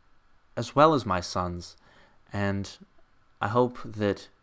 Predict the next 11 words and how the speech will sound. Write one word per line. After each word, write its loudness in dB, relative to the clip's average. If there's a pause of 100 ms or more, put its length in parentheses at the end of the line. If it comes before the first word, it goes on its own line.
(400)
we -2
can -6
evaluate 4
the, -6
the -8
circumstances -4
that -6
we -6
see -6 (1040)
<sighs> -10
with 0